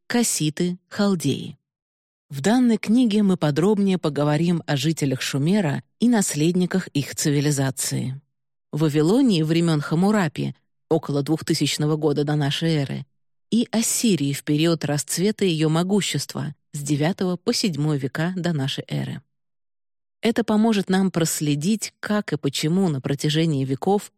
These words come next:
менялось отношение к лекарям, практикам врачевания с использованием магии и медицины. Шумеры один из самых загадочных народов, когда-либо населявших территорию Южной Месопотамии.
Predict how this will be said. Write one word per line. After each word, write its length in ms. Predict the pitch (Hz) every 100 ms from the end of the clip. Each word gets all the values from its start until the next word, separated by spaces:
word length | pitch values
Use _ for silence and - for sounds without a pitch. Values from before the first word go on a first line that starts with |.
| _ _ -
менялось 480 | 165 185 240 226 -
отношение 640 | 175 151 - 185 185 156
к 120 | 151 143
лекарям, 540 | 139 - 196 202 196 _ _
практикам 540 | - 214 220 - 143 135
врачевания 720 | 131 - 131 147 196 214 202
с 140 | -
использованием 760 | - - 160 175 147 135 135 131
магии 600 | 131 147 190 185 185 180 -
и 120 | 208
медицины. 720 | 208 175 170 - 127 117 98 _ _ _ _ _ _ _ _ _ _ -
Шумеры 720 | - 143 143 190 156 151 139 _ _ _ 147
один 240 | 143 147
из 80 | 143
самых 420 | - 175 214 208
загадочных 760 | 185 156 143 143 143 - 147 -
народов, 500 | 135 151 185 185 - _
когда-либо 560 | - 180 208 254 208 185
населявших 640 | 156 - 143 185 - 185
территорию 800 | - 147 131 - 165 185 180 190 -
Южной 460 | 135 135 135 135
Месопотамии. 880 | 135 135 135 147 139 131 139 139 139